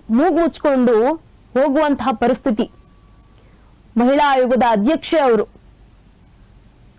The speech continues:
ಅವರೇ ಬೈತಾ ಇದ್ದಾರೆ, "ಏನ್ ಮಾಡಿದ್ದೀರಾ ನೋಡ್ರಿ, ಇಲ್ಲಿ ಹೆಂಗಿದೆ, ಶೌಚಾಲಯ ಹೆಂಗಿದೆ ನೋಡ್ರಿ" ಅಂತ ಹೇಳ್ಬಿಟ್ಟು ಅಧಿಕಾರಿಗಳಿಗೆ ತರಾಟೆ ತೆಗೆದುಕೊಂಡಿರುವಂತದ್ದು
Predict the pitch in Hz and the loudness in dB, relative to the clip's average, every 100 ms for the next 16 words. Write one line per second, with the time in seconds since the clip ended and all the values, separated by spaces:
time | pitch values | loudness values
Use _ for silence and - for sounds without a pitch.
0 | - 262 392 302 320 277 294 226 240 233 | -4 0 0 0 -2 0 0 2 2 2
1 | 220 254 403 359 330 277 277 262 233 254 | 2 2 2 2 0 0 2 2 0 0
2 | 269 254 233 233 285 330 269 254 226 220 | 0 0 0 2 2 2 2 2 2 0
3 | 214 262 277 330 311 302 285 262 247 240 | 0 -2 0 0 0 0 0 0 0 0
4 | 233 277 311 269 247 240 247 240 233 214 | 0 0 0 0 0 0 0 -2 -2 0
5 | 220 262 - 240 254 302 269 247 240 - | 0 -2 -2 -2 0 0 0 0 -2 -2
6 | 226 240 254 277 220 220 247 226 220 220 | 0 0 0 -2 -2 -2 -2 0 0 0
7 | 226 185 | -2 -6